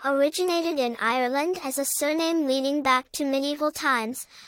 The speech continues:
later evolving into a popular unisex first name in the Western world. Initially, it was mostly used in the United States during the twentieth century, gradually gaining popularity in other regions across the globe.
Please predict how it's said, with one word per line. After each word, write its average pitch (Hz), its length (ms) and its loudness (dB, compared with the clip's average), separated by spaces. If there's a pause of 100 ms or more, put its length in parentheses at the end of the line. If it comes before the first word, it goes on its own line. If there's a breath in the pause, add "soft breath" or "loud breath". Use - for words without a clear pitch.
(120 loud breath)
later 349 380 2
evolving 285 520 2
into 277 340 0
a 262 40 0
popular 381 520 2
unisex 277 760 0
first - 380 0
name 302 340 2
in 311 140 2
the 339 120 2
Western 311 500 2
world. 240 480 2 (920)
Initially, 370 720 2 (260 loud breath)
it 277 140 2
was 311 180 2
mostly 349 640 2
used 269 220 -2
in 269 140 0
the 269 80 0
United 247 480 0
States - 580 0
during 262 280 2
the 254 100 -2
twentieth 294 500 -2
century, 269 640 -2 (300 loud breath)
gradually 339 560 2
gaining 302 400 0
popularity 285 920 2
in 294 220 -4
other 359 280 2
regions 320 520 0
across 277 460 -2
the 330 120 -4
globe. 277 400 2